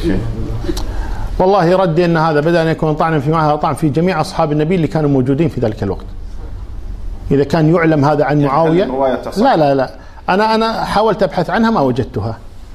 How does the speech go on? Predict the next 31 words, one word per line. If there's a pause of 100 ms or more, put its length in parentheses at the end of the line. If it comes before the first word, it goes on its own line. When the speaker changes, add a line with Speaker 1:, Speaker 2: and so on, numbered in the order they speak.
(260)
Speaker 2:
هذه
الرواية،
ولا
أدري
ما
لفظها. (480)
طيب، (680)
خاصة
أنه
يقول
الحسن
قابل
للتحسين
وكذا. (420)
حاولت
أبحث،
حطيت
هذه
الكلمات (720)
كذا
في
الشاملة،
ما
طلعت
لي
ولا
واحدة. (460)
لكن
على
كل
حال